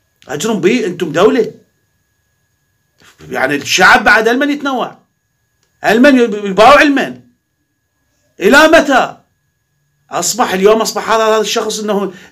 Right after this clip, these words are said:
يعني الصفر، أص-، أص-، يعني صفرت العائله كامله، بطاقه تموينيه صفرت، ما ظل بها شعب، يعني صفرتوه. مثلاً شو نقول؟ انه لانه سني مثلاً، ما عندنا هاي السالفه الشيعه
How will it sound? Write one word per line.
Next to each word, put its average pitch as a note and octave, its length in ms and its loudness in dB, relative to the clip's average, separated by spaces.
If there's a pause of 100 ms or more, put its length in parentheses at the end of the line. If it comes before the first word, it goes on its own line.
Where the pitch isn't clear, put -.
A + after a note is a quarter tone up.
يعني F3+ 600 0
الصفر، A3+ 640 -2
أص-، F#3+ 80 -10
أص-، E3 200 -10
يعني E3 180 0
صفرت A#3+ 520 0
العائله G#3+ 360 2
كامله، A3+ 300 -4
بطاقه F#3+ 320 -8
تموينيه G3+ 320 -10
صفرت، G3+ 600 -14 (840)
ما F#3+ 220 0
ظل C#4+ 160 2
بها G3 160 -2
شعب، G#3 380 0
يعني D#3+ 200 -4
صفرتوه. D#3 800 -10 (480)
مثلاً C#3+ 180 -10
شو - 140 -8
نقول؟ B2 260 -14
انه D#3+ 260 -4
لانه F#3+ 320 -4
سني A3 300 -4
مثلاً، A3 480 -6 (180)
ما E3 100 -8
عندنا A2+ 280 -10
هاي A#2 60 -10
السالفه A#2+ 280 -14
الشيعه - 400 -20